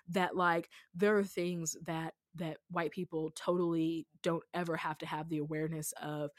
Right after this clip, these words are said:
and they don't ever think about it. And then,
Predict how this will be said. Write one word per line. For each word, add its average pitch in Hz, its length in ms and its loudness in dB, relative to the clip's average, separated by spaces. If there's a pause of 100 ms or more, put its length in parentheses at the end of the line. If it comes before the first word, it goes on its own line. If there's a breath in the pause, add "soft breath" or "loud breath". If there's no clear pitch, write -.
(340 loud breath)
and 190 200 8
they 175 80 6
don't 175 280 4
ever 156 200 -4
think 214 280 6
about 156 340 -2
it. 147 200 -6 (360 loud breath)
And 185 240 8
then, 180 320 4